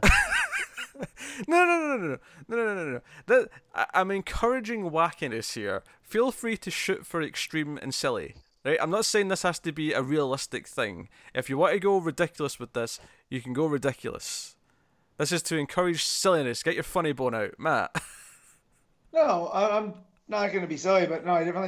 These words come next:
Speaker 2: think the, the multiverse as we used to know it is back. Um, and, and the Legion,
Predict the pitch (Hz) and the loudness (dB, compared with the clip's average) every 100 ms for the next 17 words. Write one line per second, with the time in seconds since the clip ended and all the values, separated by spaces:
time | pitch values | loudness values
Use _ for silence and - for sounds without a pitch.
0 | 190 180 - 165 165 156 - 170 - _ | 0 -2 -2 -2 -2 -2 -8 -16 -18 _
1 | - - 208 285 220 202 196 190 175 190 | 2 6 8 8 8 6 8 6 6 4
2 | 180 - 180 160 165 156 - _ - - | 2 -2 0 2 2 0 -6 _ -20 -10
3 | 170 151 156 147 160 - - - 240 226 | -8 0 2 2 0 -6 -20 -20 -16 -14
4 | - - - 139 147 151 151 147 143 - | -14 -16 -8 0 4 6 6 6 4 -8
5 | _ _ _ _ - - _ _ _ - | _ _ _ _ -20 -20 _ _ _ -4
6 | 151 156 156 156 160 160 156 160 165 165 | 0 2 2 0 0 0 0 2 4 4
7 | 165 185 - | 4 2 -6